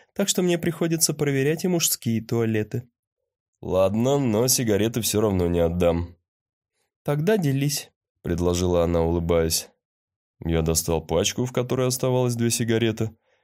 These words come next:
Медсестра взяла одну и прикурила от своей зажигалки. «Что же тебя стряслось, что ты так жить не хочешь?» «Почему же хочу? Только не в этом дерьмовом мире».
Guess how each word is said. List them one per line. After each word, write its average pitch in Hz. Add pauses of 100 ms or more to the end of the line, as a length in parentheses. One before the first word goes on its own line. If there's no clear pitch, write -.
(160)
Медсестра 82
взяла 82
одну 107 (160)
и 104
прикурила 95
от 80
своей 80
зажигалки. 80 (880)
«Что 208
же 196
тебя 180
стряслось, 160
что -
ты 143
так 143
жить 131
не 123
хочешь?» - (480)
«Почему 101
же 80
хочу? 95 (300)
Только 92
не 135
в 151
этом 98
дерьмовом 107
мире». 90